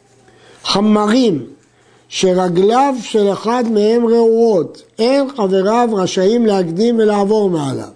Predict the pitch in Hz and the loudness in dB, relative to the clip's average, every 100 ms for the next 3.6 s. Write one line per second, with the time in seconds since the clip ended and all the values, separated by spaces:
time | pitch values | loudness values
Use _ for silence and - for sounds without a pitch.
0 | _ - - - 139 123 - 262 320 269 | _ -20 -20 -6 -4 -2 0 2 2 4
1 | 214 233 233 - _ _ - 160 190 - | 2 2 -2 -8 _ _ -4 -2 0 0
2 | 214 247 277 269 240 - 185 180 170 180 | 2 2 2 0 -4 -6 -2 0 0 0
3 | 190 175 160 135 113 | 0 -2 -4 -6 -8